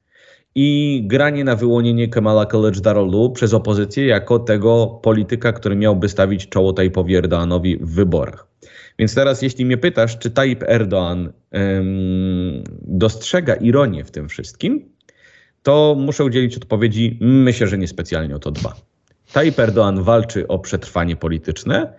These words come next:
w-, podejmuje w związku z tym takie kroki, które mają mu to polityczne przetrwanie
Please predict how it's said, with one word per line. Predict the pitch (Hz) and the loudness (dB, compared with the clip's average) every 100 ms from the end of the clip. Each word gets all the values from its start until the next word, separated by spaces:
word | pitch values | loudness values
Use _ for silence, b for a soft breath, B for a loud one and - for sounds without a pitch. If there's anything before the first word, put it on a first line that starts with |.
| b b b b - | b b b b -14
w-, | - 104 110 110 107 104 | -2 2 6 6 4 2
podejmuje | 123 117 123 147 143 127 | 2 2 2 4 2 2
w | |
związku | 98 101 143 143 - 92 | 0 0 2 0 -4 -6
z | - | -6
tym | - 127 170 185 - - | 0 0 0 -4 -10 -2
takie | 113 113 - 117 117 117 - | -2 0 0 0 2 -2 -8
kroki, | - 117 95 - 170 247 - | 0 2 2 -2 -4 -4 -8
które | - 139 131 | -6 0 2
mają | 127 139 147 147 | 2 2 2 2
mu | 127 120 | 0 -2
to | 120 | -2
polityczne | 113 107 95 - 107 | -2 -4 -4 -6 -8
przetrwanie | 101 98 - 107 101 95 95 90 | -6 -6 -4 -4 0 0 -2 -6